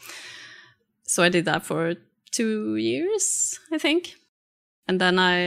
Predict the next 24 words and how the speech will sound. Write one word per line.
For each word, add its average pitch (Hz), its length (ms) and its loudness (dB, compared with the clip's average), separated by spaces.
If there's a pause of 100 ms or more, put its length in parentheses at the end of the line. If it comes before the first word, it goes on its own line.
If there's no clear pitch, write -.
(180)
uh, - 640 -4
realized 190 500 2
that 196 260 -2
it 196 120 0
was 208 180 4
not 220 180 2
my 240 140 2
calling 240 500 2 (120)
because 202 360 -2
I, 185 360 4 (600)
<laughs> - 140 -6
I 247 80 6
got 254 160 6
sad 202 280 8
because 180 280 2
I 190 60 6
didn't 185 180 2
have 214 140 6
any 180 180 4
time 175 240 2
to 196 160 -2
do, 165 280 -2
uh, 151 220 -2
art. - 380 2